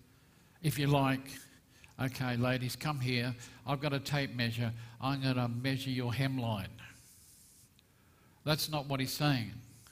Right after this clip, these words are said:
What Paul is concerned is about holiness. He is addressing or challenging their priorities. What's the reason for you doing what you're doing and wearing what you're wearing?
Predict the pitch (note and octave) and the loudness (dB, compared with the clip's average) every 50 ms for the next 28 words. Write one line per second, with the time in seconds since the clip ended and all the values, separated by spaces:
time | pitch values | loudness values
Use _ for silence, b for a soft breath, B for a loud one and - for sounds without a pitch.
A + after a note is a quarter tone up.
0 | B B B2 C#3 C#3+ C3+ - - - E3 E3 D#3+ D3 C3+ A#2 - - D3+ A#2 A2 | B B -4 -4 -4 -4 -4 -4 0 0 2 2 2 0 -2 -2 -6 -6 -6 -4
1 | - D#3 D#3+ D3 B2 A#2 A#2 A#2 A#2 A#2 A2+ G#2+ D3 D3 B2 A2 A2+ A#2+ B2 - | -4 -4 -4 -2 -2 -2 -4 -4 -4 -6 -2 2 2 4 4 4 2 2 0 -2
2 | - B B B B B B B B B B - D3 C#3 C3+ C3 A2+ G#2 G2+ F#2 | -8 B B B B B B B B B B 2 4 4 4 2 0 -2 -6 -6
3 | - - - - - - - - - _ - - - B B B B B B B | -8 -8 -8 -8 -8 -10 -12 -16 -20 _ -20 -20 -20 B B B B B B B
4 | B B B B B B B - - D3 D3 C3+ - C#3+ C#3 - A2 C3 D#3 F3 | B B B B B B B 2 6 6 6 6 6 2 0 2 2 4 4 6
5 | G3 F#3 - - F#3+ F#3 F3 - - C#3+ C#3 C3 - - - - D3+ D#3 D#3+ D#3+ | 4 4 2 0 -2 -2 -2 -4 -2 -2 -2 -2 -2 -2 2 4 6 8 8 8
6 | E3+ E3 D3+ B2 - C3 A2+ G2 G2+ G2+ G#2 - - - - - - B2+ B2 A#2+ | 6 4 2 0 0 0 -2 -6 -8 -10 -14 -16 -20 -20 -16 -6 -2 -2 -2 0
7 | - - C3 C3 C#3+ C#3+ D#3 D3+ A#2 A2+ G#2 F#2 E2+ - - - - - - b | 0 2 2 4 6 6 6 4 4 2 -6 -6 -8 -6 -6 -6 -6 -8 -14 b
8 | b b b b b b b b b - D3 F3+ F3+ - - A#3 A3 F#3+ F3+ F3+ | b b b b b b b b b 0 0 0 2 2 0 0 2 2 4 4
9 | F3 F3 D#3 C#3+ D#3+ E3+ E3 F3 F#3+ G3+ - B B B B B B B B B | 4 2 2 0 0 0 -2 -2 -4 -6 -8 B B B B B B B B B
10 | B - - C#3+ C#3 C#3 C3+ C3+ C#3 C3 A#2+ C#3+ D#3+ D#3 D3+ D3+ C#3+ D3+ D3 D3 | B -10 -6 -2 0 0 2 2 2 2 2 2 2 2 2 2 4 2 2 2
11 | - D3 C3 C#3 E3 E3 D3+ B2+ F#2+ - - - - - C#3+ C3 B2+ C3 C#3 C#3+ | 0 -2 2 4 4 6 6 4 2 0 -8 -12 -10 -6 -4 -2 0 2 2 4
12 | D3 D3+ D3 D3 D3 D3 - D#3+ D3+ D3+ E3 E3+ E3 D3 A#2 F#2 | 4 2 2 2 0 0 0 -2 0 2 2 4 4 4 2 0